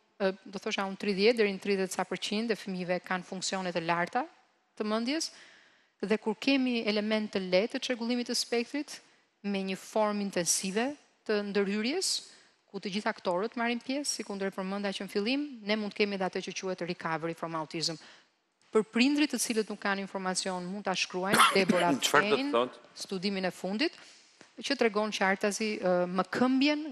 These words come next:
Speaker 1: nga simptomat e autizmit.
Speaker 2: Si duhet të jetë një prind i kujdesshëm që të dalloj specialistin e duhur në trajtimin e fëmijës?
Speaker 1: Kjo është shumë e vërtetë. Kjo është një nga pyetjet më të mira. Ë,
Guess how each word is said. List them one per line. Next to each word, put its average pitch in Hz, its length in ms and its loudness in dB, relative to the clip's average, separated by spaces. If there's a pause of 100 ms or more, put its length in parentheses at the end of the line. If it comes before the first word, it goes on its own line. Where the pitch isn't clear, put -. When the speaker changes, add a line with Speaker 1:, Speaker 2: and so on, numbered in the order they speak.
Speaker 1:
nga 185 180 4 (240)
simptomat 185 840 -4
e 170 220 0
autizmit. - 720 -8 (240)
Speaker 2:
Si - 180 2
duhet 165 300 4
të 147 140 2
jetë 131 260 4 (160)
një 117 160 0
prind 127 260 0
i 107 60 -4
kujdesshëm 113 500 2
që - 200 -8
të 95 100 -4
dalloj 120 480 6 (320)
specialistin 117 800 0
e 104 80 6 (160)
duhur 156 400 4
në 151 240 4
trajtimin 147 480 2
e 113 80 0
fëmijës? 95 560 -4
Speaker 1:
Kjo 254 160 4
është - 160 -2
shumë 214 220 -2
e 180 80 0
vërtetë. 151 380 0 (440)
Kjo 254 160 -2
është - 80 -6
një 240 60 2
nga 214 100 2
pyetjet 202 260 -2
më 180 140 -6
të 170 100 -8
mira. 143 220 -2 (1040)
Ë, 190 160 4